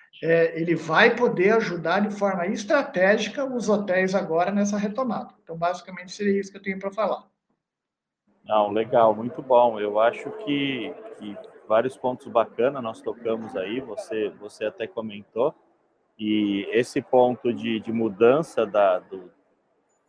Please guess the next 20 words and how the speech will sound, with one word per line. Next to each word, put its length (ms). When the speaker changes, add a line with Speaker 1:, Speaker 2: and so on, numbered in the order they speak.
Speaker 2:
do 60
formato 680
que 140
o 80
hóspede 400
compra, 400
isso 160
já 160
vinha 300
acontecendo 720
há 40
algum 220
tempo, 340
né? 200
A 40
gente 200
já 100
vinha 240
sentindo 640
isso, 320